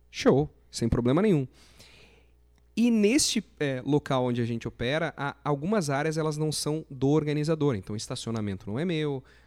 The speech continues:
gastronomia, a, a principal de buffet também não é minha. E aí a gente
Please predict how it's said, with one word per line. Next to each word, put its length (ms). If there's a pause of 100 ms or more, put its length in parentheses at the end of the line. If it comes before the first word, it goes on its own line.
gastronomia, 840 (300)
a, 140 (240)
a 120
principal 680
de 100
buffet 320
também 300
não 140
é 60
minha. 360 (640)
E 120
aí 160
a 60
gente 420